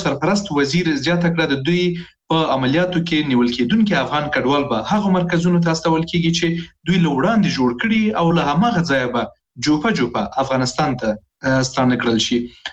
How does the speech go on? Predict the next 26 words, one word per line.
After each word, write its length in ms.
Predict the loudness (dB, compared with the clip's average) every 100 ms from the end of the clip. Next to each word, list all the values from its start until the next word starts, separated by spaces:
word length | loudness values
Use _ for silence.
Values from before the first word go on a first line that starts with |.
| -4 -2
سرفراز 380 | 0 0 2 0
بوکچي 260 | 0 -2 0
په 160 | -2 0
خپله 200 | 0 0
مرکه 180 | 0 -2 -2
کې 160 | -2
په 140 | -2 -2
پاکستان 460 | -4 -4 0 2 2
کې 140 | 0 -4 -12 _ -2
د 120 | 2 2
میشتو 400 | 2 0 -2 -2
افغان 340 | 0 0 2 2
کډوالو 420 | 0 0 0 0 0
شمیر 340 | 0 0 -2 -6 -16 _ -4
له 240 | 0 2 2 0
درې 160 | 0 2
میلیونو 400 | 2 0 0 0 0 -4 -2
پورته 300 | 0 0 0 -2
یاد 120 | -2
کړ 100 | -4 -2 0
او 100 | 0
دا 60 | 0
یې 100 | 0 0
هم 160 | 2
ویل 180 | 2 0 0
چې 340 | -2 -4 -12